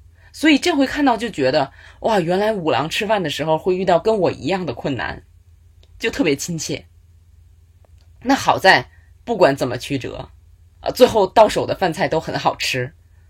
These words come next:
看五郎吃得香香的，这个享受不能丢。松中丰这几年不是总说因为拍这个暴饮暴食嘛，他受不了了。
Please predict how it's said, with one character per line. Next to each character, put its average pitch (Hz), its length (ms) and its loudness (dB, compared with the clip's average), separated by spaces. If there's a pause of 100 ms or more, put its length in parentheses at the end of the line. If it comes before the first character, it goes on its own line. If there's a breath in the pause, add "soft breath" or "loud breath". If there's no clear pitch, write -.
(340)
看 247 220 2
五 151 80 0
郎 139 180 2
吃 - 180 -4
得 208 100 0
香 220 200 0
香 214 220 0
的， 175 100 0
这 160 100 -2
个 147 80 -2
享 143 220 -2
受 147 160 -2
不 160 100 -4
能 120 160 -4
丢。 123 280 -6 (1600)
松 320 220 0
中 311 140 4
丰 294 140 2
这 285 100 2
几 151 140 -4
年 127 200 -4
不 160 100 -6
是 185 120 -6
总 - 160 -8
说 151 480 -2 (440)
因 214 140 -2
为 190 200 8
拍 - 260 2
这 196 140 2
个 147 100 0
暴 190 180 6
饮 123 140 -2
暴 147 160 4
食 107 240 -6
嘛， 139 180 0
他 196 100 0
受 190 200 0
不 147 60 -2
了 139 80 6 (100)
了。 - 260 -8